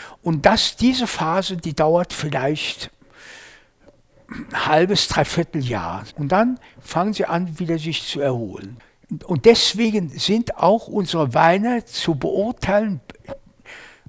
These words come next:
äh, ein Jahr, ein Jahr nach der, nach der Füllung sind sie besser zu beurteilen als, äh, frisch gefüllt.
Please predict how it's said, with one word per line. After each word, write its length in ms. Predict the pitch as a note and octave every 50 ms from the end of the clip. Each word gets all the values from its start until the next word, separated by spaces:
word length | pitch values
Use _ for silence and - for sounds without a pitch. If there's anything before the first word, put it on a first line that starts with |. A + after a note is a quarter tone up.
| - _ -
äh, 200 | E3 D3+ D3 C3+ - _ _ -
ein 140 | - D3 C3 A#2
Jahr, 460 | A2+ D3 D3 E3+ G#3 A3 A3+ A3 - -
ein 160 | D3 C#3 - -
Jahr 340 | E3+ B2 D3 D3 E3+ G3+
nach 200 | G3 F3+ F3 D#3+
der, 320 | - - D3+ C#3 C3 C3 - -
nach 220 | C#3 C#3 C3+ A2+
der 160 | - - B2+ -
Füllung 460 | - - A#3+ A#3 G3+ C#3+ G#2+ G#2+ G#2+
sind 200 | - - D3 B2
sie 100 | C3 C#3+
besser 340 | - F#3+ F#3+ - - G3+ F3+
zu 160 | - - E3
beurteilen 480 | D3+ E3+ E3+ F3 E3+ - E3+ F3 E3
als, 300 | D#3+ D#3 D#3+ D3+ - - - - - - - -
äh, 200 | - D3+ D3 C#3
frisch 340 | - - - F3+ D#3 - -
gefüllt. 680 | - - - - A2+ F2+ D#2+ D#2+ D2+ - - - -